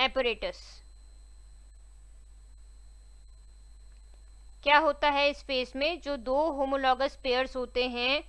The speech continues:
ईच क्रोमोसोम के, तो वो सेपरेट हो जाते हैं and they move to opposite poles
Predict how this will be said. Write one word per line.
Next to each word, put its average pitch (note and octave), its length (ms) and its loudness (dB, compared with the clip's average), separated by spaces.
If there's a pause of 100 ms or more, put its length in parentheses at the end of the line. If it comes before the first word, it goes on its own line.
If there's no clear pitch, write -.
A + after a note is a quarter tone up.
(400)
ईच C#4+ 360 -2
क्रोमोसोम C4 600 0 (120)
के, B3+ 180 2 (1200)
तो D#4+ 200 4
वो D4 340 8 (140)
सेपरेट C#4+ 440 2
हो D4+ 60 0 (100)
जाते C#4 240 4
हैं D4 140 4
and D4 120 -2
they D4+ 140 0
move C#4 320 -2
to E4+ 240 0 (180)
opposite C4 540 -4
poles C4+ 500 0